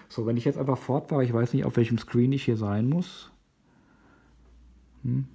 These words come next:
da ist noch der Edge achthundertzwanzig. Ich gehe jetzt einfach mal auf Fortfahren. Im App-Menü Geräte wählen. So,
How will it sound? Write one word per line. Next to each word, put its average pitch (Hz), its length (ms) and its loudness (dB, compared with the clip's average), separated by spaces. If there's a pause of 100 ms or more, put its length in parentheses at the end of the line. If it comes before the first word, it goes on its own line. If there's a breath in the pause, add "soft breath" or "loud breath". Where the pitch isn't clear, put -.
(140)
da 117 540 -2 (480 loud breath)
ist - 160 -4
noch 107 100 -2
der - 160 0
Edge - 240 -4
achthundertzwanzig. 131 1000 0 (140)
Ich - 80 -20
gehe 120 100 0
jetzt 120 140 -2
einfach 120 180 -2
mal 107 120 2
auf - 180 -2
Fortfahren. 165 680 0 (1120 loud breath)
Im 123 200 2
App-Menü 139 680 2
Geräte 135 560 4
wählen. 185 840 2 (2500 loud breath)
So, 107 500 -8